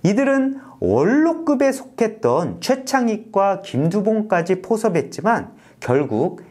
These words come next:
이들의 시도는 실패로 막을 내리게 됩니다. 이 사건을 계기로 연안파는 모조리 숙청을 당하게 됩니다. 동지들을 배반하고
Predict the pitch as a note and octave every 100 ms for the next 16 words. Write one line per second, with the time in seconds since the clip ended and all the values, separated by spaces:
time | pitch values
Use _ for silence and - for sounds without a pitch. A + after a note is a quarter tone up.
0 | - C3+ E3+ A#3 A3+ G#3+ E3+ F3 E3 E3+
1 | E3+ C#4+ C#4+ C#4 G#3+ C#3 A2+ G3+ G3+ D#2+
2 | A2 F#3+ G#3 D#3+ B2 G2+ F2 E2 - -
3 | - _ _ _ - - - - D#3+ B3
4 | C4+ C4 C4 A3+ A3+ G#3+ A#2+ A#2 A#2+ G3+
5 | D#3+ - - - G2+ C#3+ D3+ - A2+ F2+
6 | B2+ G3 - - - A2+ C3+ D3+ D#3 D#3
7 | D#3 - - B3 A#3+ A#3+ G3 C#3+ B2 A2+
8 | F#2+ F2 E2 G1+ - - _ _ - -
9 | - - - - E3 G#3+ B3 A3+ A#3 A#3+
10 | A#2 A#2 D#3 C#3+ A2 A3+ G#3+ -